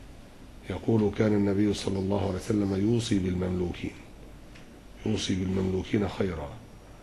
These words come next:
ويقول: 'أطعموهم مما تأكلون، وألبسوهم من لبوسكم، ولا تعذبوا خلق الله عز وجل.'" ده بقى أمر عام، لا تعذبوا خلق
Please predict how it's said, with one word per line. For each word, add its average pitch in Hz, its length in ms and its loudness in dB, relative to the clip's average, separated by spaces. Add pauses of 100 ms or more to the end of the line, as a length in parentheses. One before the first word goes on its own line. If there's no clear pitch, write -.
(160)
ويقول: 107 500 0
'أطعموهم 98 640 0
مما 98 320 0
تأكلون، 95 680 -2 (640)
وألبسوهم 101 960 0
من 98 340 2
لبوسكم، 92 1000 0 (600)
ولا 107 380 4
تعذبوا 92 760 0
خلق 95 380 -4
الله 90 320 -2
عز 78 400 -6
وجل.'" 76 380 -10 (2750)
ده 95 100 -4
بقى - 380 -6
أمر 104 220 0
عام، 90 440 -2
لا 123 160 4
تعذبوا 92 580 -2
خلق - 300 -10